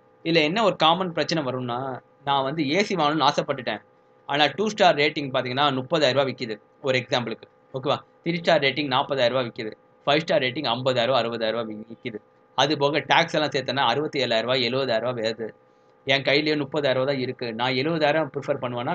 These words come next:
முப்பதாயிரம் ரூபாய்க்கு ரெண்டு star இருக்கக்கூடியதை வாங்குவேனா அப்படின்னு நீங்க கேட்கலாம். Right தான், உங்க பட்ஜெட்டை கால்குலேட் பண்ணீங்கன்னா two star rating okay, ஆனா மாசம் மாசம் நீங்க கட்டுற இ பி பில்லை calculate பண்ணீங்கன்னா எக்ஸ்ட்ராவா நீங்க மூணு ஏ சி வாங்கிடலாம் அந்த காசுக்கு. ஓகேவா? ஒரு வருஷத்துக்குள்ள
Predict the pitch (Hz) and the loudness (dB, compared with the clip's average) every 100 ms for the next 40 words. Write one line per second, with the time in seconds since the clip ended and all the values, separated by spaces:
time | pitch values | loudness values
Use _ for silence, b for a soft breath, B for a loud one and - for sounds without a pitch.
0 | 156 135 160 151 143 147 135 123 139 143 | -4 -4 0 2 4 2 0 -2 -4 -2
1 | 139 120 123 117 123 127 120 113 120 117 | -2 -2 -8 -8 -4 -2 -2 -4 -4 -4
2 | 117 110 123 127 107 117 110 - - _ | -4 -4 -6 -6 -6 -6 -6 -8 -14 _
3 | _ _ _ 139 165 156 104 113 131 127 | _ _ _ 2 2 0 -2 -2 -2 0
4 | 135 185 190 170 160 160 160 151 151 156 | 0 2 2 2 0 0 -2 -2 0 2
5 | 170 170 160 170 139 139 135 165 139 131 | 2 0 -2 0 2 0 0 -6 -2 -2
6 | 127 98 _ _ _ - 123 123 113 123 | -2 -6 _ _ _ 0 2 2 0 -2
7 | - 123 151 160 170 156 170 160 127 135 | -2 0 2 2 0 0 -2 -4 -2 -2
8 | 135 170 127 151 185 175 151 135 131 135 | -2 -2 -2 0 0 0 0 -2 0 -2
9 | 143 131 127 127 120 117 147 - _ _ | -4 -6 -4 -4 -4 -4 -4 -8 _ _
10 | _ _ 139 143 - 170 160 170 151 131 | _ _ -2 0 4 4 6 4 0 -2
11 | 143 117 123 160 135 143 147 117 117 110 | -4 -4 -2 -2 0 -2 -2 -4 -4 -6
12 | 107 110 110 - _ _ _ _ _ _ | -8 -8 -10 -10 _ _ _ _ _ _
13 | _ _ _ _ _ _ _ _ - 123 | _ _ _ _ _ _ _ _ -8 -6
14 | 110 - 131 147 143 131 196 175 - 135 | -8 -8 -2 0 0 -2 -2 -6 -4 -2